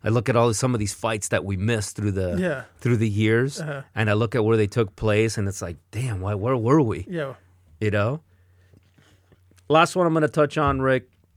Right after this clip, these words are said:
Speaker 1: flyweight division, because you got an interesting one there. You got Julio Cesar Martinez,
Speaker 2: Mm-hmm.
Speaker 1: uh, and then the phenom Junto Nakatani, the undefeated Japanese fighter.
Speaker 2: Yeah.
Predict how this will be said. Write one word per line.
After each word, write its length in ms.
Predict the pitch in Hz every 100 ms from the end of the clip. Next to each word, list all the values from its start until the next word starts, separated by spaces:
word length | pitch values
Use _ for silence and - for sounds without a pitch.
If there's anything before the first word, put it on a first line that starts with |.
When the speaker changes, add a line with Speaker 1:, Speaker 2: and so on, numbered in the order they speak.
| _ _ _ -
Speaker 1:
flyweight 540 | - - 117 135 131 117
division, 380 | 123 120 113 110
because 220 | 107 110
you 60 |
got 140 | 117 143
an 140 | 127
interesting 520 | 135 117 123 - 104
one 160 | 104 101
there. 140 | 101
You 100 | 101
got 140 | 104 107
Julio 320 | 117 139 135
Cesar 380 | - 131 - 135
Martinez, 800 | 117 101 - 131 123 117 117 180
Speaker 2:
Mm-hmm. 580 | 156 - - - - 120
Speaker 1:
uh, 360 | 120 117 120 -
and 200 | 123 120
then 360 | 123 120 117 -
the 400 | 110 117 113 110
phenom 720 | - - 156 151 123 117 107
Junto 680 | 95 123 139 117 139 131 120
Nakatani, 840 | 113 123 123 110 - 127 120 117
the 160 | 107 -
undefeated 680 | 123 117 113 - 120 117 110
Japanese 680 | 104 113 107 107 107 120 135
fighter. 420 | - 147 147 170 180
Speaker 2:
Yeah. 140 | 165